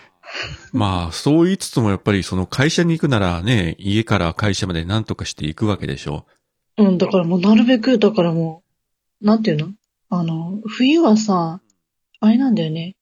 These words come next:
Speaker 2: こう、リモコンでピッてやって、あの、温めとくんね、車の中を、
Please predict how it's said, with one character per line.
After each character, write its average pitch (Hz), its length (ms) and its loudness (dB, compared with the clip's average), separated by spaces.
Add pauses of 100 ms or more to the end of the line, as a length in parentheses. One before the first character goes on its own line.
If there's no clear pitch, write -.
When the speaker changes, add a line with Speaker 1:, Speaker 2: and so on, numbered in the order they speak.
(200)
Speaker 2:
こ 180 100 -8
う、 170 80 -4
リ 202 100 4
モ 269 160 2
コ 294 140 -2
ン 285 80 0
で 262 160 2
ピ 302 180 -2
ッ 302 80 -4
て - 140 0
や 170 80 2
っ 151 40 -6
て、 175 520 -2
あ 185 120 -4
の、 165 240 -6 (160)
温 220 280 0
め 302 100 2
と 214 100 2
く 180 120 -2
ん 160 40 -2
ね、 156 200 -6
車 180 320 0
の 160 80 -2
中 160 180 -8
を、 196 140 -8